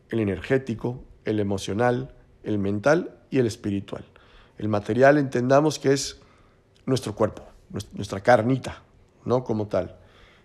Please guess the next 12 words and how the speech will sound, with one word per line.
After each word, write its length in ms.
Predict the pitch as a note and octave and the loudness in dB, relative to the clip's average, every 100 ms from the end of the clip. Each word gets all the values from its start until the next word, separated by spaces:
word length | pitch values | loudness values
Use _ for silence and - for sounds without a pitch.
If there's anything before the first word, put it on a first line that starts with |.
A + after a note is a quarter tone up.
| _ | _
El 120 | G#2+ | -8
energético, 680 | G#2+ G2+ - C#3 C#3 C3+ C#3+ | -4 -4 2 2 2 -4 -4
todo 300 | - A#2+ B2+ | 0 2 2
esto 180 | A#2+ A#2 | 0 -2
que 100 | A2+ | -2
nos 160 | A2+ G#2+ | -2 0
rodea, 360 | G2+ A2 C#3 | 0 2 2
que 100 | - | 0
puede 220 | A2 G#2 | -4 -2
ser 140 | F#2+ G#2+ | -2 -2
nuestro 300 | G#2+ G#2+ G#2 | -4 -4 0
prana, 380 | B2 C3+ F3 | 2 2 0